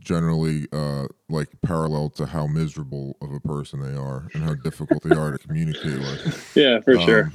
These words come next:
Speaker 1: which is kind of why we started the account in the first place. Um, not even really just, I mean, filmmakers can be like that too, but it's a little bit easier to swallow when it's just, like, pure, you know, programming, curation, um,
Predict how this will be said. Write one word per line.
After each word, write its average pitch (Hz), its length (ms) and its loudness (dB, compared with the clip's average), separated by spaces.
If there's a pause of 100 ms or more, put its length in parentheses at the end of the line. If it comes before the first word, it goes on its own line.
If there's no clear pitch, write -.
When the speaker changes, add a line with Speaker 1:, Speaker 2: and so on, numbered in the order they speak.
(100)
Speaker 1:
which 101 240 -4
is 92 340 -2
kind 92 220 0
of 67 180 -2
why 78 260 0
we 76 120 0
started 78 260 -2
the 67 120 -4
account 71 240 -4
in - 40 -6
the - 60 -12
first 78 240 0
place. 67 400 -4
Um, 76 220 0
not 110 180 2
even 92 140 0
really 85 200 2
just, 73 240 -6
I 85 40 0
mean, 92 120 2
filmmakers 123 580 2
can 92 120 -2
be 85 80 2
like 82 220 2
that 73 180 -2
too, 78 200 0
but 69 100 -2
it's - 100 -10
a 80 60 -4
little 76 180 -2
bit 73 240 -2 (100)
easier 76 320 -2
to 67 80 -2
swallow 73 480 -2
when 82 140 0
it's 92 120 -2
just, - 240 -4
like, 80 260 2 (420)
pure, 87 500 2 (120)
you 87 80 -2
know, 76 260 0
programming, 78 720 0
curation, 73 920 -6
um, 71 500 -6